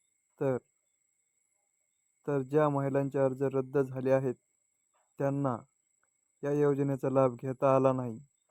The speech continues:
परंतु ज्या महिलांनी अर्ज भरला नाही, त्यांना आता नवीन अर्ज भरता येणार आहे.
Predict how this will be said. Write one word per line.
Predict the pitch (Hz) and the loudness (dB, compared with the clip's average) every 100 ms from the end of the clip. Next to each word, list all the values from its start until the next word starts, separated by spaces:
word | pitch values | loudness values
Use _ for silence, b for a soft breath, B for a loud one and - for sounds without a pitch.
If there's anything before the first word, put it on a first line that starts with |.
| _ | _
परंतु | 147 147 139 | -2 -2 -4
ज्या | 143 139 143 | -2 2 2
महिलांनी | 139 131 135 139 139 | 2 -2 0 0 0
अर्ज | 131 131 127 | -2 -4 -2
भरला | 135 131 131 139 | -4 -4 -4 -2
नाही, | 139 131 120 151 _ _ _ _ _ _ _ _ _ _ | -2 -4 -10 -16 _ _ _ _ _ _ _ _ _ _
त्यांना | - 139 139 131 | -2 0 0 0
आता | 131 135 | -2 -4
नवीन | 131 135 143 135 | -6 -4 -2 0
अर्ज | 131 131 131 123 - _ _ _ _ | -2 -2 -2 -6 -8 _ _ _ _
भरता | 139 135 120 | -10 -8 0
येणार | 139 135 127 | 0 2 -2
आहे. | 120 117 | -6 -10